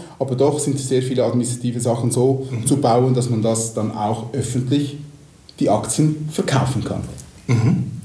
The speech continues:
Speaker 1: Wir konnten dann, äh, im zweitausendvierzehn eine Viertelmillion raisen, wie man dem so schön sagt, und waren damals, äh, für dieses Jahr Top zwei oder Top drei von der Menge Geld, die wir damals so,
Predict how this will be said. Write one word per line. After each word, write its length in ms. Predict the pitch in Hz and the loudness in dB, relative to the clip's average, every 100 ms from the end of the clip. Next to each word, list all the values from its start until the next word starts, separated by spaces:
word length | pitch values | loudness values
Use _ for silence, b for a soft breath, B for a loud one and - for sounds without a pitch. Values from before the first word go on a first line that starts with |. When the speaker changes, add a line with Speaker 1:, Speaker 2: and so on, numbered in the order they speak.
| - | -6
Speaker 1:
Wir 180 | - 135 | 0 2
konnten 320 | 131 135 127 | 4 2 4
dann, 320 | 120 113 113 113 | 4 4 4 2
äh, 240 | 101 98 | -2 -2
im 420 | - 104 101 95 | -2 0 0 0
zweitausendvierzehn 1080 | 98 110 101 101 107 101 95 180 196 220 214 B B B B B | 0 2 0 0 0 0 0 0 2 0 -2 B B B B B
eine 120 | 110 | 0
Viertelmillion 840 | 110 127 127 101 98 107 127 131 131 | 2 2 2 2 4 4 4 0 -2
raisen, 560 | 107 120 165 196 196 175 | 0 2 2 2 0 -2
wie 100 | 165 | -2
man 320 | 160 160 160 | 0 0 -2
dem 240 | 147 147 151 | -2 -2 -2
so 120 | 147 | -2
schön 260 | 151 151 | 0 2
sagt, 380 | 143 131 135 - B B B B | 4 2 2 -4 B B B B
und 140 | 110 | 0
waren 240 | 110 110 110 | 2 4 2
damals, 580 | 92 113 147 151 147 - | 2 2 2 2 0 0
äh, 260 | 113 110 - - - 101 95 | 0 0 -4 -12 -16 -12 -10
für 180 | - | -6
dieses 320 | 110 127 131 - | -2 2 2 2
Jahr 380 | 98 110 123 | 2 2 2
Top 260 | 127 113 117 | -2 -2 -2
zwei 320 | - 87 101 | -4 -2 0
oder 180 | 117 113 | 0 -2
Top 280 | - 110 113 | -4 -6 -4
drei 440 | 90 82 107 117 117 B - | -4 -2 2 2 0 B -6
von 160 | 98 | -2
der 100 | 101 | 2
Menge 260 | 98 107 110 | 2 2 2
Geld, 280 | 101 104 110 | 2 0 0
die 80 | 98 | 0
wir 120 | 95 | 0
damals 360 | 92 90 95 | 0 0 0
so, 380 | - 95 98 98 | 2 2 2 0